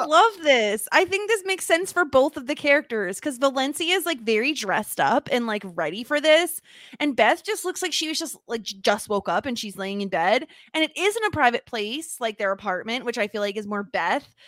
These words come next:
Speaker 2: But of course, there's a drone filming everything, which is way more
Speaker 1: <laughs>
Speaker 2: Valencia. And so I think, like, it's such a perfect blend. And Valencia has that ring box that is so extra that opens, like, at the center with two sides. If you're proposed to with that ring box, that,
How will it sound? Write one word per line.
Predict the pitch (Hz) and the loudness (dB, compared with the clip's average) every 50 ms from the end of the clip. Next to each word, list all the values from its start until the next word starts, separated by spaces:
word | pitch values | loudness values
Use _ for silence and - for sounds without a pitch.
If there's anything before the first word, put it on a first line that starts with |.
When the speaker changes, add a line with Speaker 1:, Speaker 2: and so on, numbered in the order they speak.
| _ _ _ | _ _ _
Speaker 2:
But | 311 254 294 | 4 4 4
of | 277 - | 4 2
course, | - 349 349 349 - | 2 2 2 4 4
there's | 349 392 320 | 2 4 6
a | 415 370 | 6 6
drone | - 349 381 415 494 381 302 247 | 6 8 8 8 8 8 4 2
filming | - 254 269 294 311 311 339 | 2 2 2 2 2 2 4
everything, | 523 554 - 302 277 - 262 220 214 220 | 2 4 2 0 -2 0 0 -2 0 0
which | 233 254 330 | -2 0 0
is | - 285 277 | -2 -2 -2
way | 302 320 349 | -4 -4 -4
more | 339 349 349 349 | 0 0 0 0
Speaker 1:
<laughs> | |
Speaker 2:
Valencia. | 311 330 330 370 440 440 - - 254 208 190 190 185 - | 0 -2 -4 -4 -4 -6 -8 -8 -2 0 0 0 0 -2
And | 254 262 | -2 -2
so | 330 | -2
I | 302 320 | -2 -2
think, | 269 330 330 359 | -2 -4 -6 -4
like, | 381 - - | -4 -4 -4
it's | 330 - | -6 -6
such | - 302 - 359 | -6 -6 -6 -6
a | - | -6
perfect | - 262 240 233 240 247 214 _ | -4 -6 -6 -6 -6 -10 -12 _
blend. | - 175 175 175 156 175 214 277 311 302 - _ - - - - _ - | -12 -8 -6 -4 -4 -4 -4 -6 -6 -8 -10 _ -20 -20 -20 -20 _ -4
And | 349 392 359 302 262 240 226 226 233 - - _ _ _ _ _ _ | -2 0 2 2 0 0 -2 -4 -8 -12 -16 _ _ _ _ _ _
Valencia | 226 226 240 285 285 277 311 - 392 381 440 - | -16 -6 -2 0 0 0 0 -2 0 0 0 0
has | - 277 240 226 233 226 | 0 2 0 0 2 2
that | 269 262 - 190 180 | 2 2 2 0 -4
ring | 175 175 170 185 | -6 -6 -6 -4
box | 190 233 226 240 247 269 285 - - - | 0 4 4 6 4 4 0 -4 -6 -6
that | 262 254 254 | -4 -4 -4
is | 247 - | -4 -6
so | - - 220 190 202 247 - - | -4 -2 0 2 2 0 0 -4
extra | 202 - - - - - - - 269 262 269 302 320 311 | -8 -8 -8 -8 -8 -8 -6 -2 2 2 4 4 4 4
that | 302 262 - - | 2 0 2 2
opens, | 226 208 208 - 262 262 269 254 | 0 -2 0 -2 -4 -4 -2 -2
like, | 285 226 - _ | -4 -4 -2 _
at | 214 226 - - _ - | -2 -4 -4 -6 _ -16
the | 233 | -16
center | - - - 208 170 190 202 277 269 277 277 | -16 -8 -6 -6 -6 -4 -4 -4 -4 -2 -4
with | 233 214 - | -4 -6 -8
two | - - - 214 220 | -12 -10 -10 -8 -8
sides. | - - 180 156 175 175 202 240 294 294 - - _ _ _ _ _ _ _ - | -4 -2 0 2 2 2 0 0 -2 -4 -8 -12 _ _ _ _ _ _ _ -12
If | 294 254 | -8 -6
you're | 311 370 | -6 -2
proposed | - 539 539 - 285 233 185 196 - - - | 0 0 0 2 2 0 0 0 0 -4 -4
to | 277 254 | -4 -2
with | 240 226 202 | -2 0 2
that | 202 196 135 170 | 2 2 2 2
ring | 180 175 180 190 | -2 -6 -2 0
box, | 208 208 214 226 - - | 2 4 4 2 2 0
that, | - 240 254 269 - | 2 2 2 2 2